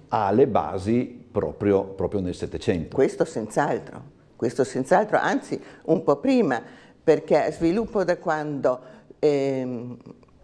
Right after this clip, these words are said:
Speaker 2: l'imperatore del Sacro Romano Impero, Leopoldo primo, ehm, è andato in giro a guardare i suoi possedimenti, che poi era imperatore del Sacro Romano Impero, ma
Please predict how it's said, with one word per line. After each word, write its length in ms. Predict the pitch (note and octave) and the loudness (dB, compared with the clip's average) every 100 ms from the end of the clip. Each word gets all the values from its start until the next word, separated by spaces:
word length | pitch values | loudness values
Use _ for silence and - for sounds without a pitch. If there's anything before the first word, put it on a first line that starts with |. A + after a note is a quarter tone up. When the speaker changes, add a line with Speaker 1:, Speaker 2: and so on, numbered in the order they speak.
| _ | _
Speaker 2:
l'imperatore 760 | C#3+ D3+ D3+ D3+ D#3 - E3 G#3+ | 0 0 4 4 2 0 0 2
del 120 | D#3 | 0
Sacro 340 | D#3 E3 D#3 | -2 -2 0
Romano 340 | C3 C#3+ F3+ D#3 | 0 0 -2 -2
Impero, 560 | C3 - C3+ A#2 A#2 | -4 0 0 0 -2
Leopoldo 640 | A#2+ A#2+ - D#3 F#3+ D3 - | -2 -4 -2 -2 0 -6 -8
primo, 800 | - A#2 A2+ B2 C3 A3 - - - - - - - _ | -6 -6 -4 -2 -2 -4 -8 -20 -20 -20 -20 -20 -20 _
ehm, 640 | - D3 C#3+ C#3+ C3+ C3+ C3 | 4 6 6 4 0 -4 -4
è 120 | - | -2
andato 520 | D#3 D#3+ D#3+ E3+ - | 0 2 2 0 -2
in 100 | D3+ | -4
giro 380 | D3 D3+ D#3+ D3+ | -2 0 2 0
a 20 | |
guardare 500 | B2+ C#3 B2+ C3+ D3 | 0 -2 0 0 0
i 40 | C#3+ | -2
suoi 180 | D3 | -4
possedimenti, 760 | C3+ C#3+ - C3 C#3 C#3 B2+ C#3 | -4 -6 -6 -2 0 0 -2 -4
che 120 | C#3+ | -6
poi 300 | - G3 - - | 0 0 0 -2
era 220 | - B2 | -2 0
imperatore 520 | A#3+ C#3+ A#2+ A#2+ C3 | 0 -2 -2 -2 -4
del 120 | A#2+ | -4
Sacro 340 | A2+ A2 - A#2 | -4 -4 -4 -6
Romano 260 | A#2+ B2+ | -4 -6
Impero, 400 | A#2 A#2 C3+ A#2+ | -6 0 2 2
ma 180 | A#2+ B2 | -2 -6